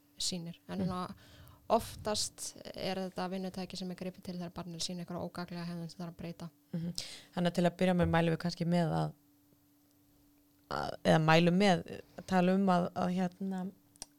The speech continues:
Speaker 2: að kortleggja þetta fyrst með kannski ó-, óæskilegri hegðun. Æfa sig.
Speaker 1: Það mætti alveg líka gera það með hinum.
Speaker 2: Já.
Speaker 1: Það maður bara velur.
Speaker 2: Ok. Um, en hvernig gerum við A H skráningu?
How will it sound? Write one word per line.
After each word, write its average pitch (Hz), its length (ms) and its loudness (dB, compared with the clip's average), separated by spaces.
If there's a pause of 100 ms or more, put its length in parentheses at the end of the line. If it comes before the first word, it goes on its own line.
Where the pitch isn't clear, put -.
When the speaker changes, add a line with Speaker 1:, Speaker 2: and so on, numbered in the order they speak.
(420)
Speaker 2:
að 180 120 -4
kortleggja 208 340 2
þetta 208 140 2
fyrst - 260 2
með 202 200 2
kannski 208 380 -4
ó-, - 160 0
óæskilegri 196 520 2
hegðun. 156 200 0 (760)
Æfa 185 200 2
sig. 156 180 -4 (600)
Speaker 1:
Það 208 140 -8
mætti 202 300 -4
alveg 196 180 -2
líka 202 260 -6
gera 208 220 -2
það 202 140 -4
með 202 120 -2
hinum. 220 300 -4 (140)
Speaker 2:
Já. 247 80 -4
Speaker 1:
Það 196 280 -8
maður 196 320 -6
bara 185 280 -8 (100)
velur. 190 360 -8 (220)
Speaker 2:
Ok. - 200 -6 (1040)
Um, 214 420 4 (220)
en 220 140 2
hvernig - 760 0
gerum 370 340 0
við 190 80 6
A 196 60 6
H 156 120 0
skráningu? - 440 -8